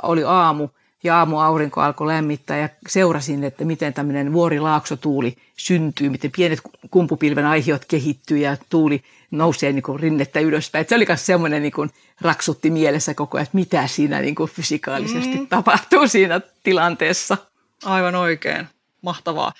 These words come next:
Speaker 2: Hyvä. Tota, jos ruvetaan tälleen niinku vähän nyt käymään tätä kokonaisuutta läpi, niin mä ajattelin, että hyvä juttu nyt ihan tähän alkuun olisi kerrata nyt se, että mikä ero on säällä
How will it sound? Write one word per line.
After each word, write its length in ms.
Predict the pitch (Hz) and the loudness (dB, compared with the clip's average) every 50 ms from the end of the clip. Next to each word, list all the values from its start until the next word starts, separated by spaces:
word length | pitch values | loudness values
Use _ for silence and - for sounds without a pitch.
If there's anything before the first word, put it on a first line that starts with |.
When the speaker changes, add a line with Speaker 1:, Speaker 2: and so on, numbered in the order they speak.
| - - - _ - | -20 -20 -20 _ -2
Speaker 2:
Hyvä. 260 | 294 285 247 196 - - | 0 2 2 2 2 2
Tota, 300 | 233 247 262 269 240 - - - 220 233 | 0 2 2 2 0 0 -6 -14 -10 -6
jos 160 | 254 - - - | -6 -6 -6 -2
ruvetaan 400 | 320 311 311 - 262 240 233 233 _ _ _ | -2 -2 0 0 0 0 -2 -4 _ _ _
tälleen 380 | 247 247 247 233 220 214 208 | 2 4 6 6 4 2 0
niinku 400 | 202 196 196 196 - 208 202 190 - _ _ _ _ _ _ _ _ _ _ _ - | -2 -6 -6 -4 -2 0 -2 -2 -2 _ _ _ _ _ _ _ _ _ _ _ -4
vähän 240 | 226 226 254 240 226 | 0 2 2 2 2
nyt 140 | 214 214 | 0 0
käymään 500 | - 247 240 233 220 196 185 180 175 175 | 2 2 4 4 4 2 2 0 0 0
tätä 320 | 160 175 170 - 185 180 156 - - - _ _ _ _ _ _ _ _ _ _ _ _ _ _ _ _ _ | -2 -4 -2 0 0 0 0 -2 -8 -16 _ _ _ _ _ _ _ _ _ _ _ _ _ _ _ _ _
kokonaisuutta 1160 | - 262 285 285 330 294 240 214 196 185 180 170 - - 185 180 170 - _ _ - 185 170 160 - - - _ _ _ _ _ | 2 2 2 4 4 4 4 6 4 4 2 0 -2 -4 -4 -6 -6 -8 _ _ -2 0 0 0 -4 -14 -20 _ _ _ _ _
läpi, 520 | 190 185 196 202 208 214 220 - - 190 180 | 0 2 4 6 6 4 4 2 -2 -4 -4
niin 120 | 180 175 | -4 -4
mä 80 | 185 196 | -4 -4
ajattelin, 360 | 208 208 - - 202 196 196 | -4 -4 -2 -2 0 2 2
että 140 | 196 - - | 0 0 -2
hyvä 240 | 262 254 220 220 202 | -2 2 2 2 2
juttu 380 | 190 196 185 180 - - 185 | 2 0 -2 -4 -8 -10 -10
nyt 160 | 175 180 156 214 | -10 -8 -6 -4
ihan 200 | 196 208 196 - | -4 -4 -2 0
tähän 260 | 190 180 180 175 180 | 0 0 0 0 0
alkuun 420 | 185 180 180 160 185 170 170 165 | 2 2 2 0 -2 -6 -6 -6
olisi 320 | 160 160 165 165 - - - | -8 -8 -4 -4 -4 -6 -2
kerrata 440 | - 190 185 180 175 160 151 160 156 | 0 0 0 2 0 -2 -2 -4 -6
nyt 180 | 160 160 151 | -8 -8 -8
se, 240 | - - 180 175 165 | -6 -4 -2 -2 -2
että 200 | 160 156 _ - | -2 -4 _ -10
mikä 440 | 170 196 240 - - 196 170 - - - | -10 -10 -10 -2 0 2 2 2 -2 -2
ero 380 | - 185 180 170 165 160 156 - - | 0 0 0 0 0 -2 -4 -4 -4
on 220 | 165 160 160 160 190 | -6 -8 -8 -10 -8
säällä 560 | - - 202 190 180 160 160 165 165 175 | -6 -2 2 2 2 2 2 0 -2 -2